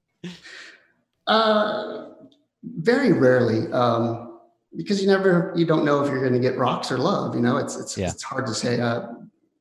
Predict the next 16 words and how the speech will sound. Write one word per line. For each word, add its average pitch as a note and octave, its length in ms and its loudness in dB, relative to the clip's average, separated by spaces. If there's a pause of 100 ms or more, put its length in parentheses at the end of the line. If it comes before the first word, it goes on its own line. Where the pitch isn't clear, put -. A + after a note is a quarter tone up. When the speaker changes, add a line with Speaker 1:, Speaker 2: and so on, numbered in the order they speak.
(180)
Speaker 1:
ambulance E3+ 440 0
chasing A#2+ 380 -2
is, A2+ 140 -8
is - 280 -12 (260)
pr-, - 80 -20 (220)
probably C3 380 0
not G#2 440 -2
what C3 160 -4
we B2 80 -2
do A#2+ 240 -4
best, A#2+ 340 -8
right? B2 280 -2
We, C3+ 280 0 (400)
Speaker 2:
<laughs> E3 440 -6
Speaker 1:
we G3+ 100 6
actually, C3 560 4